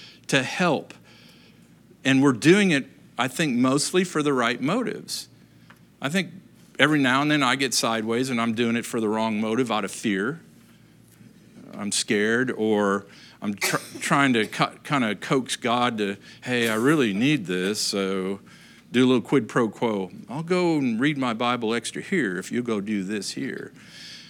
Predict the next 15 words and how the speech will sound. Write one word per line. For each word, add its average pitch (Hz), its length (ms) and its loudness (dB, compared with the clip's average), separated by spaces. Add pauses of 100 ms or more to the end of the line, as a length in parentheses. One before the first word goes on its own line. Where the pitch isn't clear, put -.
(200)
But 143 140 0
we're 143 80 4
trying 185 320 2
to 143 80 4
work 170 260 2
our 135 140 4
way 135 200 4
out 180 160 8
of 170 60 4
that 127 180 4
motivation, 113 1000 2 (540)
um, 104 640 0 (120)
s-, - 1080 -8
so - 600 4
that 123 560 2